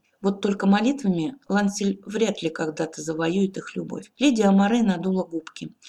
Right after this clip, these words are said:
"Сир Джейми, умоляю, не бросайте нас. Мой супруг так в вас нуждается, и я тоже. Сейчас настали такие ужасные времена.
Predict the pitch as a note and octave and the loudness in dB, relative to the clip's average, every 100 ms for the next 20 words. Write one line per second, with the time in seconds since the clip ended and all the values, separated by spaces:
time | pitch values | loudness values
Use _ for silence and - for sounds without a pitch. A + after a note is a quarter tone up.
0 | - - C#4 C4+ A3+ A3 E3+ E3 - A3+ | -14 -2 0 2 4 4 2 0 2 4
1 | B3+ G#3+ D#3+ F3+ A3 B3 B3+ G#3 E3 - | 6 4 2 0 2 0 0 -2 -4 -6
2 | D3+ D3 - - - A3+ B3 C4 C4+ D4 | -8 -10 -14 -16 0 4 4 0 0 0
3 | D#4 - _ _ - A#3 C4 A3+ G3 G3 | 0 -4 _ _ -2 0 0 -2 0 2
4 | G3 G3+ G3+ - C4+ A#3 - - - A#3 | 2 -2 0 4 4 4 0 -10 -2 2
5 | G3 E3+ - F3 D#3+ D#3 - - - A3 | 2 0 -2 -6 -6 -8 -12 -20 -12 -2
6 | A3+ C#4+ C4+ A#3 A#3+ A3+ G#3+ A3 G#3+ C#4+ | 2 2 2 0 0 -2 -2 -4 0 2
7 | B3+ G3 G3+ G3 G3 F#3+ F#3+ F#3 F3+ D3+ | 2 2 0 0 2 2 2 0 -2 -6